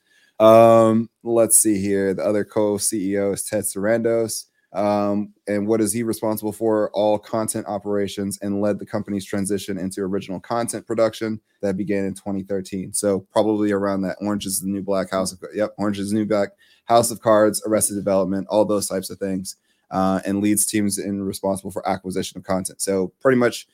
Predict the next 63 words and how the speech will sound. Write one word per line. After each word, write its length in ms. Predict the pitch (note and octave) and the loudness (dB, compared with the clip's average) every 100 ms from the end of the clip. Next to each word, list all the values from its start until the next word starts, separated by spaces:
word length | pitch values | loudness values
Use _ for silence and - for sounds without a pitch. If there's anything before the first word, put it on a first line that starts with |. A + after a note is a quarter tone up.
| _ _ _ | _ _ _
when 120 | G2+ | -4
you 80 | G2+ | 0
think 120 | A2 | 0
about 220 | A2 A2 | 4 4
acquisition 540 | G#2 A2 G#2+ G#2+ G#2+ A2 | 4 2 2 0 0 -2
of 80 | F#2+ | 0
content 640 | B2+ B2 A#2 A#2+ A#2 A2+ _ | 2 2 4 2 2 -2 _
and 640 | - F#2+ F#2+ G2 G2 G2 | -6 -2 0 0 -2 -4
things 400 | F#2+ G#2+ G#2+ G2+ | -2 -2 -2 -2
and 240 | G2+ F#2 F#2 | -2 -4 -2
films 320 | A#2 A2 G2+ | -2 -2 -2
surrounding, 520 | G2+ G#2 G#2+ G#2+ G#2 - | -2 0 2 0 -4 -8
like 140 | - F#2+ | -8 -4
I 20 | |
said, 200 | F#2 F#2 | -4 -4
Stranger 360 | - G#2+ G#2 F#2+ | -2 -2 -2 -2
Things, 460 | G#2+ G#2 G2+ - | -2 -2 -4 -8
Squid 320 | - - A2 G2+ | -10 -2 -2 0
Game, 300 | G#2 G2+ G2+ _ _ - | 0 -2 -6 _ _ 0
this 160 | A2 | 2
is 80 | G2+ | 2
the 100 | G#2 | 0
guy 280 | F#2 G2 G2+ | 0 2 4
in 100 | F#2+ | 2
whom 160 | G#2 G2 | -2 -2
which 180 | F#2+ | -4
that, 200 | G2 F#2 | -2 -2
like, 160 | F2+ F#2+ | -2 -4
literally 360 | G2 G2+ G2 F#2+ | -4 -2 -2 -2
s-, 160 | - A2 - - | -2 -4 -6 -10
has 260 | - G#2+ G2 | -4 -2 -2
the 100 | - | -2
eye 180 | G2 F#2+ | 0 0
for 120 | A2 | 0
that. 220 | A2 G#2+ | 0 2
So 320 | - A#2+ - - _ _ | 4 4 0 -6 _ _
pretty 300 | - F#3 F3 | 4 6 6
well-rounded. 640 | D#3 D3+ C#3+ C#3+ G#2+ G2+ | 6 4 4 2 2 -2
You 100 | A2+ | 0
have 160 | A#2 G2+ | 0 2
one 200 | B2 C#3+ | 0 2
guy 260 | C3 B2+ | 4 4
in 80 | B2 | 2
whom 160 | A#2 A#2 | -2 -6
which 180 | A2+ A2+ | -8 -10
is 120 | G2+ | -10
the, 80 | G2 | -10
on 100 | G#2+ | -10
the 60 | |
partnership 520 | - C3+ C3+ B2+ B2+ | -8 -6 -6 -6 -8
side. 320 | - C3 C3 B2+ | -6 -4 -4 -6
And 80 | F#2 | -10
sorry 200 | - G#2 | -8 -8
if 100 | G2+ | -8
you 60 | |
guys 200 | G#2 G2+ | -14 -12
hear 100 | A2+ | -12
the 100 | G#2+ | -12
noise 240 | G2+ G2+ G2 | -14 -18 -20
in 60 | |
the 80 | F#2 | -14
background, 540 | A2+ A#2+ - A#2 A#2 A2 | -10 -10 -10 -14 -12 -8
but, 280 | G#2 G#2 | -4 -6